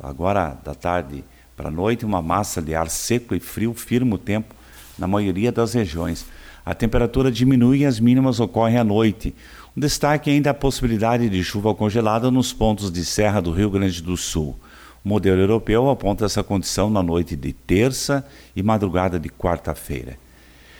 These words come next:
Na terça e quarta, devido a essa massa de ar seco e frio de origem polar, o tempo, eh, será durante o dia com sol, predomínio em praticamente todo o estado. As noites e madrugadas serão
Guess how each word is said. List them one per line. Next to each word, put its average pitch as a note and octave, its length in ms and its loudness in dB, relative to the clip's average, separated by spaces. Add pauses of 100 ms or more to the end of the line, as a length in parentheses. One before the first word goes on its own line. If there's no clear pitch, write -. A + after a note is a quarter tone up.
(220)
Na B2+ 140 0
terça D3+ 360 0
e - 20 -4
quarta, B2+ 360 0
devido A2 360 2
a G#2 100 4
essa F#2 260 0
massa F#2 320 0
de E2 120 0
ar D#2+ 100 0
seco D#2+ 320 -4
e D#2 40 0
frio G#2+ 200 -2
de F2+ 100 0
origem D#2 300 -4
polar, F#2+ 340 0
o A#2 40 -4
tempo, G#2+ 520 -2 (460)
eh, E2 200 0
será F#2 420 0
durante F2 360 -2
o E2+ 40 2
dia D#2 320 -2
com E2+ 380 -2
sol, F#2 640 0
predomínio F2+ 580 0
em E2+ 40 -2
praticamente D#2+ 640 -6
todo E2+ 200 -4
o D2 40 -10
estado. D2 440 -6
As D2+ 140 -4
noites F2+ 400 -2
e F#2+ 40 -4
madrugadas D#2+ 460 -4
serão F2 300 -2